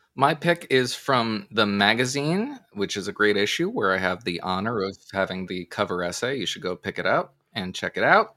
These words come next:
But it is from my former colleague, Christine Rosen, who writes about Nikki Haley's campaign entitled Nikki Haley's High Heels.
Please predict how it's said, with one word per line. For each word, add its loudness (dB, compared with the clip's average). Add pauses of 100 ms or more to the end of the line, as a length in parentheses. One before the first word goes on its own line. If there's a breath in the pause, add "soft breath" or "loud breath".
But -2
it -2
is -2
from -4
my -4
former -4
colleague, 2
Christine -2
Rosen, 0
who -2
writes 0
about -2
Nikki -6
Haley's -2
campaign -6
entitled -6
Nikki -6
Haley's -4
High -2
Heels. -2